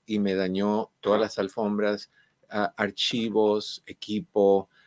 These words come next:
ah, sofás, am, todas esas cosas. Yo tengo,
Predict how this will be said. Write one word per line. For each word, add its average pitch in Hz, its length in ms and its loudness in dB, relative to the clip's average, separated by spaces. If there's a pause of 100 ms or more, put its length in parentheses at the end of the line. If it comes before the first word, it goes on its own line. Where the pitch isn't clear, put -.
(140)
ah, 98 240 -2
sofás, 107 920 2 (480)
am, 98 300 -6
todas 104 360 2
esas 90 260 -6
cosas. - 440 -18 (260)
Yo 95 260 2
tengo, 110 560 4